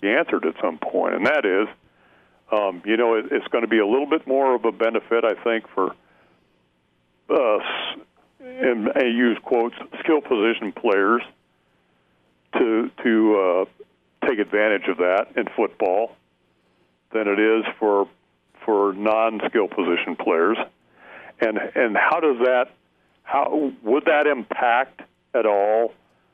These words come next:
um, team unity in any way, shape, or form? Because if you've got somebody that's really generating a lot of revenue off that, uh, playing alongside somebody who's just getting by with a, with a scholarship,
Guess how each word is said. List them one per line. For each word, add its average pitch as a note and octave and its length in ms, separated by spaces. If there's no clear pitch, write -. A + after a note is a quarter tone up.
um, F#2+ 420
team A#2 240
unity B2+ 580
in D#3 140
any D3 220
way, D3 340
shape, D3 220
or C#3+ 100
form? D3 380
Because A2 300
if G2+ 140
you've - 120
got A#2+ 260
somebody A#2+ 320
that's - 160
really A#2 220
generating A2 500
a F2 60
lot B2 240
of G#2+ 80
revenue F2 340
off F2 240
that, F#2 240
uh, F#2+ 120
playing G#2+ 320
alongside G2+ 680
somebody G2+ 420
who's F#2+ 320
just - 180
getting G#2 260
by G#2 240
with G2+ 160
a, F#2+ 260
with G2 180
a F#2 160
scholarship, A#2 720